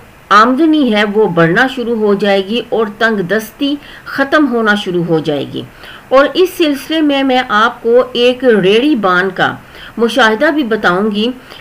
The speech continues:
कि कैसे वो एक वक्त में कभी रेड़ी लगाता था और जब उसने कुरान पाक की ये मुख्तसर सूरा का अमल, जिसको सिर्फ ग्यारह बार पढ़ना होता है,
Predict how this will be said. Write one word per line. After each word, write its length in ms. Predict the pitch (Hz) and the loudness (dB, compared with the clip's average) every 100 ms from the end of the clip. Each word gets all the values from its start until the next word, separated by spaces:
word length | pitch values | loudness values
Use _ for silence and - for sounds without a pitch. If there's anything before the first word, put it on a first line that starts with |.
| - | -6
कि 120 | 320 330 | -4 0
कैसे 580 | 302 262 254 349 359 202 | 2 2 2 0 2 2
वो 260 | 214 254 254 | 2 0 2
एक 360 | 262 277 - 202 | 0 -2 -6 -2
वक्त 300 | 214 262 - | 0 0 0
में 200 | 277 262 254 | 0 0 2
कभी 300 | 226 233 226 | 0 2 2
रेड़ी 320 | 175 208 294 | 2 2 0
लगाता 440 | 294 220 202 202 190 | 0 0 -2 0 -2
था 260 | 196 165 135 - - - | 0 0 0 -10 -20 0
और 120 | 247 214 | 2 4
जब 260 | 247 294 302 | 2 2 -4
उसने 320 | 285 311 311 | -4 -4 -2
कुरान 400 | 277 214 220 262 | 0 2 2 0
पाक 340 | 262 233 240 247 | -2 0 0 -2
की 100 | 262 | -4
ये 140 | 247 254 | 0 0
मुख्तसर 580 | 254 262 349 - 302 | -2 -4 -6 -2 -4
सूरा 380 | 285 233 214 233 | -4 -6 0 0
का 160 | 220 202 | 2 0
अमल, 360 | 165 175 156 151 | 0 0 -2 -4
जिसको 380 | 285 330 - 320 | -6 -6 -8 -6
सिर्फ 300 | 370 427 330 | -2 -2 -2
ग्यारह 380 | 208 208 202 208 | 2 2 4 2
बार 200 | 202 190 | 2 0
पढ़ना 280 | 170 165 160 | 0 0 0
होता 280 | 160 - 156 | -4 -4 -4
है, 200 | 156 | -4